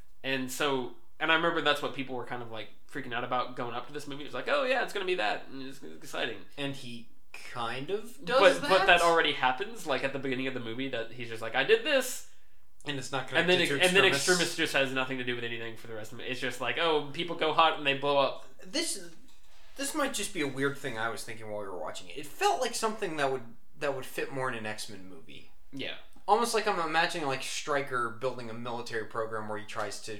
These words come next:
Speaker 2: give,
Speaker 1: Yeah.
Speaker 2: you know, semi-mutant powers to soldiers. That way they can go fight mutants.
Speaker 1: Yeah, I think the concept overall is very overdone and kind of boring, but it, it, n-, on top of the fact that I agree that it would fit in something else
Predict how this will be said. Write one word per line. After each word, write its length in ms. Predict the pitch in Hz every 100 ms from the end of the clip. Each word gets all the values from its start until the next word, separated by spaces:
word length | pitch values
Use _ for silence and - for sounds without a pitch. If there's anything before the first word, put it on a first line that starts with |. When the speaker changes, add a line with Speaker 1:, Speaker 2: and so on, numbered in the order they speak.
| 104
Speaker 2:
give, 400 | - 117 104 - - - - 107
Speaker 1:
Yeah. 80 | 120
Speaker 2:
you 100 | 120
know, 140 | 107 107
semi-mutant 920 | - - 139 120 113 113 123 127 131
powers 500 | - 110 117 117 -
to 80 | 107
soldiers. 540 | - 110 113 127 123
That 120 | 117
way 100 | 110
they 80 | 113
can 160 | 110 120
go 240 | 113 110 - - -
fight 440 | - - 117 113
mutants. 540 | 110 117 156 143 - -
Speaker 1:
Yeah, 160 | 139 - -
I 120 | 175
think 300 | 254 302 -
the 80 | 233
concept 460 | - 170 170 180
overall 400 | 151 131 123 135
is 140 | 123 123
very 300 | 123 120 113
overdone 680 | 135 135 127 127 131 127 -
and 120 | 117
kind 220 | - 117 113
of 160 | 113
boring, 320 | 117 127 165 190 - 156
but 220 | 151 139 - - - - - - - 151
it, 60 |
it, 640 | 160 151 185 185 - 170
n-, 160 | 180 190 -
on 160 | 180 190
top 260 | 180 190 180
of 60 |
the 60 | 147
fact 240 | 147 135
that 80 | 127
I 80 | 123
agree 260 | 123 127 127
that 120 | 117
it 140 | 110
would 180 | 135 123
fit 340 | - 135 - -
in 180 | 131 123
something 360 | 131 117 113
else 460 | 110 98 - -